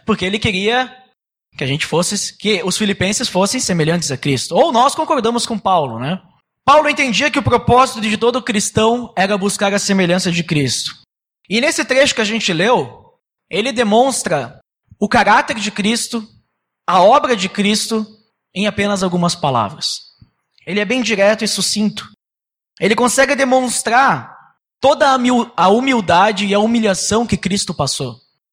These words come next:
E que isso tudo levou ele à glória de Deus. A gente percebe nesses versículos que Cristo, ele não se apegou a poder,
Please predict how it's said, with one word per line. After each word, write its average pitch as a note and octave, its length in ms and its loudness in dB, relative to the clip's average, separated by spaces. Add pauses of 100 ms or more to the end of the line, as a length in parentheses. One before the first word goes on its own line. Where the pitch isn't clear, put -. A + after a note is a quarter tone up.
E G3 100 0
que G#3 140 -2
isso B3+ 280 0
tudo C4 280 0
levou G#3+ 640 0 (600)
ele F#3+ 560 -2 (280)
à D#3+ 120 0
glória D3 320 0
de C3 120 -6
Deus. - 580 -8 (480)
A - 80 -2
gente A#3+ 200 0
percebe C4 540 2
nesses A#3 1040 -2 (500)
versículos G3 720 0
que A#3 120 -2
Cristo, C#4 380 -2
ele B3+ 120 0
não C4 160 2
se - 140 -2
apegou G#3+ 720 2 (580)
a F3+ 80 2
poder, G3 540 0